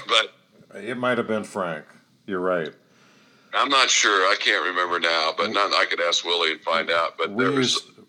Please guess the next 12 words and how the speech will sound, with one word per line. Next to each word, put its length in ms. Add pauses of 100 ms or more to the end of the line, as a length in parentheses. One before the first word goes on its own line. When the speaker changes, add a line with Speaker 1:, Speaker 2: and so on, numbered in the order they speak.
(120)
Speaker 2:
our 140
firm 340
used 220
to 60
put 240
on 460 (920)
seminars, 720
and 100
I 80
mean, 240
we 200
had, 640